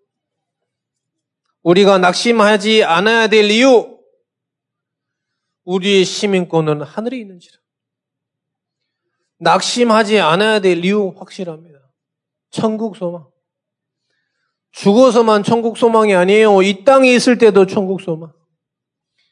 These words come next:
이 땅에 있을 때는 모든 복음 들고 가는 모든 사람들이 가는 곳마다 하나님의 나라.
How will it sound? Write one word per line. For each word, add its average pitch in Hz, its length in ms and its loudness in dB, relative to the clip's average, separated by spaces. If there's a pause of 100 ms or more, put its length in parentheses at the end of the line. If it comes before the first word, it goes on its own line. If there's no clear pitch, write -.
(260)
이 202 200 -8
땅에 269 260 4
있을 240 280 0
때는 233 340 2
모든 277 480 4 (220)
복음 240 360 2
들고 226 220 4
가는 214 240 2
모든 226 460 2
사람들이 202 560 2
가는 233 320 0
곳마다 247 400 2
하나님의 190 400 0
나라. 190 480 0